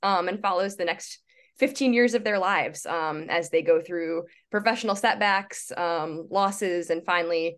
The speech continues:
for two of them, actually, wild creative success. So it's about how as, as their fortunes shift, um, the friendships that really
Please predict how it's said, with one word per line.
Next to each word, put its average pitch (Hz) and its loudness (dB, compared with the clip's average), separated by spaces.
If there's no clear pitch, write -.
for 208 -2
two 349 6
of 247 2
them, 156 2
actually, 165 -4
wild 165 0
creative 151 -4
success. - -6
So 170 2
it's 233 2
about 240 2
how 208 2
as, 180 0
as 175 -2
their 170 -2
fortunes 220 -4
shift, - -4
um, 151 -2
the 175 -6
friendships 175 -4
that - -2
really 170 -2